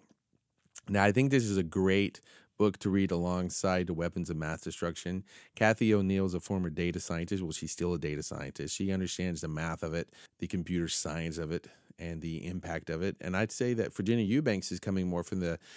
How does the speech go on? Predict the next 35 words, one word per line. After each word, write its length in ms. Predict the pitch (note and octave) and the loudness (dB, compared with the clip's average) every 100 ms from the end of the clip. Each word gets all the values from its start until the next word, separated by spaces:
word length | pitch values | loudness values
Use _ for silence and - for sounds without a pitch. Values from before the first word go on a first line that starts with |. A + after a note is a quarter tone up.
| - - _ | -20 -20 _
human 460 | - E3 D#3 F#2+ D#2+ | -4 0 2 2 2
side, 340 | - C2 C#2 | 0 0 0
more 140 | F#2 | 0
from 160 | F2+ F#2 | 0 -2
the 60 | E2+ | 0
social 340 | G#2+ F#2+ F2 | 0 0 -2
science 360 | - F#2 F2 - | 0 0 0 -4
side. 380 | - - - - - - - | -6 -8 -10 -16 -20 -20 -6
And 120 | F#2 | -4
so 120 | - F#2 | 0 0
she 140 | A2 | 2
brings 240 | A#2+ A2+ | 2 2
a 40 | G2+ | 2
different 380 | G#2 G2 D2+ - | 0 0 -4 -4
perspective 800 | E2+ - - F#2 - D2 C#2+ - | -6 -2 0 0 0 -4 -4 -4
to 120 | E2 | -4
the 100 | D#2+ | -4
same 280 | - E2+ D#2+ | -2 -2 -2
set 140 | D#2 | -4
of 80 | C#2+ | -2
problems, 480 | F#2 D#2+ C#2 C2 - | -2 -2 -2 -6 -8
and 100 | C#2 | -6
she 140 | F#2 | -4
focuses 420 | - G2 - E2+ | 0 0 0 -6
very 260 | D#2 F2 E2+ | 0 0 0
much 300 | D#2+ D#2 D#2 | -2 -4 -6
on 80 | D#2 | -6
how 160 | D2 | -6
it's 120 | C#2 | -6
affecting 380 | D#2 D#2+ - D#2+ | -8 -10 -8 -8
the 80 | C#2+ | -8
poor 440 | - G2 D#2 A1+ - - - - | -4 -2 -2 -4 -10 -20 -20 -16
and 160 | - F2 | -8 -6
the 40 | |
disadvantaged. 880 | D#2 F2 E2 D2 D#2 C#2 - - - | -2 -2 -2 -4 -4 -6 -8 -12 -16